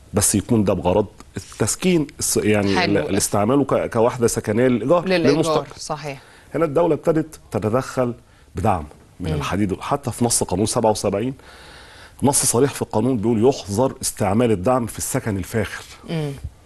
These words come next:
Speaker 1: فإذا فالدعم ده كان عشان خاطر، آه، الوحدات السكنية اللي بتؤجر للناس العادية غير الفاخرة، يعني.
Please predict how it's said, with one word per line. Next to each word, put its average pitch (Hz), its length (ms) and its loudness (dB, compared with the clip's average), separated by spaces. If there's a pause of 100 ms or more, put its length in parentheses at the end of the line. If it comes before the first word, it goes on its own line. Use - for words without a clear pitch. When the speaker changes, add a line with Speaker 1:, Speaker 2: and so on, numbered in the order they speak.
(520)
Speaker 1:
فإذا 87 520 -2
فالدعم 104 400 2
ده 107 80 4
كان 123 260 0 (240)
عشان 90 300 -8
خاطر، 110 380 2 (720)
آه، 85 240 -4 (160)
الوحدات 101 480 0 (280)
السكنية 110 720 0
اللي 180 100 -2
بتؤجر 151 360 2
للناس 113 340 0
العادية 113 360 4
غير 123 180 4
الفاخرة، 98 460 0
يعني. - 140 -12